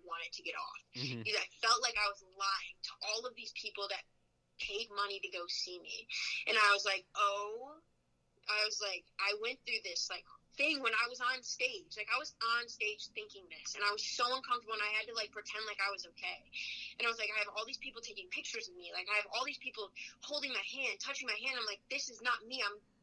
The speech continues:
Speaker 1: lying to all of these people that are saying my music has helped them. And I'm like,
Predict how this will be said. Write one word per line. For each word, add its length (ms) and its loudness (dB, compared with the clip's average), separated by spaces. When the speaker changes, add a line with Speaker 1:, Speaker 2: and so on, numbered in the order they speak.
Speaker 1:
lying 480 2
to 80 -6
all 220 2
of 160 -2
these 160 -4
people 320 -4
that 100 0
are 140 0
saying 320 0
my 160 -2
music 320 -6
has 160 -8
helped 260 2
them. 220 -6
And 80 -10
I'm 100 -4
like, 140 -2